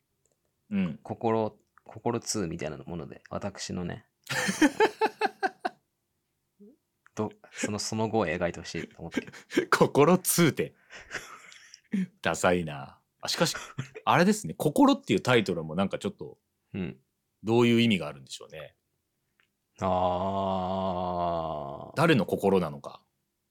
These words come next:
Speaker 2: 心が
Speaker 1: うん。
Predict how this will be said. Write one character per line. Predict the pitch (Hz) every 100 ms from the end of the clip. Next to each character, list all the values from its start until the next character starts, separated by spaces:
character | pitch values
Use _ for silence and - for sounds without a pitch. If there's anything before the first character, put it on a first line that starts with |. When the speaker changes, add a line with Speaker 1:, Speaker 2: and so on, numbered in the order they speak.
| _ _ _ _ _ - - - - - - - - _ _ _ _ _ _ _ -
Speaker 2:
心 | - - - 240 262
が | 247 104 73 - _ _ _ _ _ -
Speaker 1:
う | 101
ん。 | 95 76